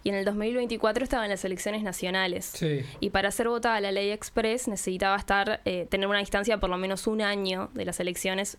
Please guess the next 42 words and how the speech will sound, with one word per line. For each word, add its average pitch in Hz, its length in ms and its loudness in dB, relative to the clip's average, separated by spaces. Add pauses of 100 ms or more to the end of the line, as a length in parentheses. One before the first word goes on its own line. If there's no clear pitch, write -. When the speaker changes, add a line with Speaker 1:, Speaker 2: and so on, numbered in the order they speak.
(100)
Speaker 1:
eh, 175 160 -6
entonces 180 500 -4
apuraba 180 580 2
y 175 60 0
acortaba 175 460 0
mucho, 175 480 -4 (240)
mucho 175 180 -4
Speaker 2:
Sí. 139 60 0
Speaker 1:
más 180 160 -2
los 175 100 2
plazos. - 460 0 (680)
Eh, 185 500 0 (540)
en 196 100 2
parte 208 280 4
por 220 180 4
esto, 233 500 0 (280)
eh, 175 260 0
en 180 120 0
octubre 214 380 2
del 196 140 2
dos 190 80 2
mil 196 120 0
veintitrés 202 420 0
fracasó 190 480 2
en 226 80 2
la 202 80 2
Cámara 190 320 0
de 185 40 2
Diputados 190 520 0
el 180 80 -2
proyecto 190 380 -2
de 196 100 2
ley 196 120 2
mencionado 196 380 -2
anteriormente, 190 800 0 (720)
y 220 160 0
Virginia 202 380 0
Romero, 226 460 2
presidenta 196 500 2
de 196 80 4
la 196 120 2
Caja 208 520 0